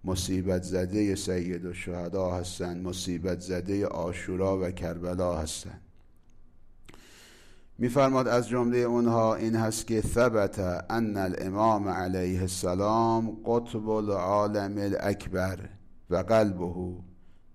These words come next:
امام صلوات الله علیه قطب عالم بزرگه،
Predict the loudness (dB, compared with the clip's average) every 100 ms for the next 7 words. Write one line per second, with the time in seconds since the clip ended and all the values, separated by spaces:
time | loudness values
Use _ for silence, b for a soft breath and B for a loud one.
0 | -20 -20 _ -20 -20 -6 0 4 4 2
1 | 0 2 4 4 2 0 -2 0 0 2
2 | 0 -2 -2 0 2 0 -4 -2 2 2
3 | 0 0 2 2 0 -2 -2 -4 -4 -4
4 | 0 0 0 -4 -6 -8